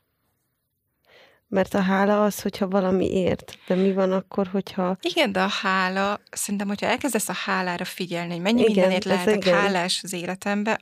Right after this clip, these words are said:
Speaker 2: az s-, tud abban segíteni, hogy rá tud csodálkozni, és örülni tudj az apró dolgoknak is.
Speaker 1: Igen, a hála
Speaker 2: Tehát
Speaker 1: ehhez nagyon ott van.
Speaker 2: Igen.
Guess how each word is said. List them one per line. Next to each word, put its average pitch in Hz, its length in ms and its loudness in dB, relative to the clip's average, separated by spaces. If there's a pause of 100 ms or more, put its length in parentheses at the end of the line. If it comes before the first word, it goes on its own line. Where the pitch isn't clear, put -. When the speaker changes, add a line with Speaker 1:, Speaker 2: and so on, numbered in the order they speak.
Speaker 2:
az - 320 -4 (180)
s-, - 300 -8
tud 269 340 -2
abban 185 360 0
segíteni, 208 720 -2
hogy 220 280 -2
rá 208 200 0
tud 185 200 -10
csodálkozni, 214 800 -4
és - 340 -4 (100)
örülni 196 400 0
tudj 185 340 -8
az - 80 -12
apró - 300 -8
dolgoknak 208 640 -6
is. - 80 -2
Speaker 1:
Igen, 233 240 4
a 196 60 4
hála 196 300 4
Speaker 2:
Tehát 165 160 4
Speaker 1:
ehhez 185 280 2
nagyon 185 300 4
ott 165 220 0
van. - 240 -2
Speaker 2:
Igen. 196 480 -2